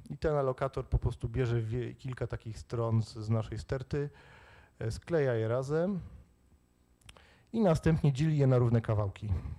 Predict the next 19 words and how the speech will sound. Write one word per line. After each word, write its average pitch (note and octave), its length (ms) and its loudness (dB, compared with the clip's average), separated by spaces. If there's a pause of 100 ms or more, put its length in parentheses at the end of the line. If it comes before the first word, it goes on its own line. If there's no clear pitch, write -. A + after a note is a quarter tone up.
(600)
Typowy E3 580 4
alokator C#3 520 2
pamięci, D3 720 0
e, B2 160 -4
może C3 240 0
przyjąć, C3 560 0
mo-, C#3 120 -2
alokuje C#3 420 0
obiekty C3 420 0
o A#2+ 40 2
dowolnym B2 360 2
rozmiarze. G#2+ 400 -2
Mogą C3 220 -2
być A#2+ 120 -4
małe, B2 240 2
mogą A#2 280 -2
być A2+ 120 -4
duże, A2 300 -8
a, C#3 200 -2